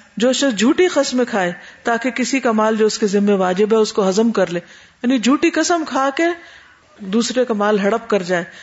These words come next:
تو وہ اس حال میں اللہ سے ملے گا کہ اللہ اس پر ناراض ہوگا۔ تو ناحق مال کھانے سے بھی گریز کرنا چاہیے۔ خودکشی کرنے والا، ابو ہریرہ کہتے ہیں کہ ہم رسول اللہ صلی اللہ علیہ وسلم کے ساتھ خیبر کی لڑائی میں موجود تھے۔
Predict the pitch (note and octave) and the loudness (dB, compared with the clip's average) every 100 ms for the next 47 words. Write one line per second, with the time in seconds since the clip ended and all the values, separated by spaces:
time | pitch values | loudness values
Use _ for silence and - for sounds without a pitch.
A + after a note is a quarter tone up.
0 | - _ - G#3+ A#3 A3 A3+ C4 B3 A3+ | -20 _ -2 0 0 0 0 0 0 0
1 | A3 G#3 G#3+ G3+ G3 G3+ G3 G3 F#3+ A3 | 0 0 0 2 2 0 0 2 2 2
2 | G#3 - F#3 F3+ F3 F3+ F3 E3+ F#3 - | 0 -2 -2 0 0 -2 -4 -8 -12 -16
3 | _ - - - _ _ _ F#3+ G#3 G3+ | _ -20 -20 -20 _ _ _ -2 0 0
4 | A3+ G3 G3 G3+ G3+ G3+ G#3 G#3 G#3+ G#3 | -2 -2 -2 -2 0 2 2 2 0 0
5 | F#3+ F#3+ F#3+ G3 F3+ F3+ F#3 E3+ E3+ - | 2 2 0 -2 -4 -4 -4 -6 -8 -14
6 | - - - - E4+ - D#4+ E4 B3+ G#3 | -20 -20 -20 -4 -2 0 0 0 0 0
7 | G3+ E3+ E3+ - _ _ _ _ _ _ | 0 0 -2 -8 _ _ _ _ _ _
8 | _ _ _ _ _ _ _ - G#3+ A3 | _ _ _ _ _ _ _ -8 0 2
9 | A3+ A#3+ C4+ C#4 C#4 D4+ D4 B3 A#3 B3 | 4 2 2 0 0 -2 0 0 0 0
10 | C4+ A#3+ A#3 A#3 A3+ G#3 G3+ G3 G3 A3 | 2 2 0 -2 0 2 2 2 0 2
11 | A#3 A#3+ A3+ A3+ A3 - A#3 G#3+ A3+ A#3 | 0 0 -2 0 -2 -2 -2 0 0 0
12 | G#3 F#3+ G3 G3 F#3+ F3 E3 E3 - | 0 2 2 2 2 0 0 -2 -4